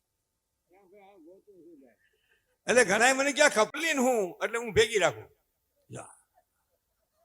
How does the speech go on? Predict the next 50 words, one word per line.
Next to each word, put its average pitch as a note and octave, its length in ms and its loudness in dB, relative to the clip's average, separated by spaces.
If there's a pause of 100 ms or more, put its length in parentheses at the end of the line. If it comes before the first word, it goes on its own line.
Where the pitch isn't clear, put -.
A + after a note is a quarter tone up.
(120)
જા E3+ 100 0
ભેગી D#3 240 0
રાખું. A#2 260 -10 (720)
<laughs> - 640 -4
આ F#3 120 6
સજ્જન G#3+ 440 2
છે B3+ 140 2
ને, C#4 120 2
એટલે B3+ 140 2
બેન B3 240 4
ભેગા A3 260 2
કર્યા G#3 240 0
બાપુ, F#3 300 -4 (440)
નકર G#3 260 0
ઈ A#3+ 60 -4
ખપલી A#3 320 -2
નહીં C4 160 0
પડી B3+ 180 2
રહેત A#3+ 160 2
ને G#3+ 100 0
પાઇપે A3 380 4
પડ્યો D#3+ 280 0
રહેત. A#2+ 200 -2 (280)
આ - 80 -6
સજ્જન A#3+ 400 0
છે. - 300 -16 (560)
અવળા G#3+ 240 6
આટાની A3+ 360 4
હોત A3+ 280 6 (320)
તો E3+ 80 -4
પોતે A3 280 -2
નો A#3+ 140 0
છોડત A3 240 -2
ને A3 100 -4
પાઇપે A#3 360 2
પડ્યો G#3 260 0
રહેત F#3 140 0
ને, D#3+ 80 -6
ત્રાહા G#3 320 2
આટાની A3 240 -2
હોત A3 140 -2
તો A3 100 2
બેયને C#4+ 320 0
લીપી A3 280 -4
નાખત F3+ 280 2
ને, E3+ 100 -4
લાહીલાની A#3 460 2
હોત A#3+ 180 0
તો B3+ 60 0
લીકેજ D4+ 320 0